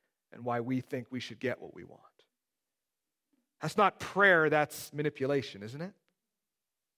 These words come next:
And I think we're probably far too guilty of that from time to time in our lives, where we see something, we go, "I want that."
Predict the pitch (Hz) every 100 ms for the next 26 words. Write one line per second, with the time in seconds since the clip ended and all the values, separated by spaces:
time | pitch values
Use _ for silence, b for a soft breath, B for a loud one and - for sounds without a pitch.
0 | _ _ _ _ _ _ _ _ 127 131
1 | - 156 139 127 - _ - - 160 143
2 | 139 - _ _ - - 147 147 147 135
3 | 143 139 139 120 131 123 - _ _ _
4 | - 127 143 127 120 123 135 127 127 120
5 | 120 120 113 110 - _ _ _ _ _
6 | _ _ 135 131 131 - 160 151 156 135
7 | 139 131 127 120 123 135 123 - 117 113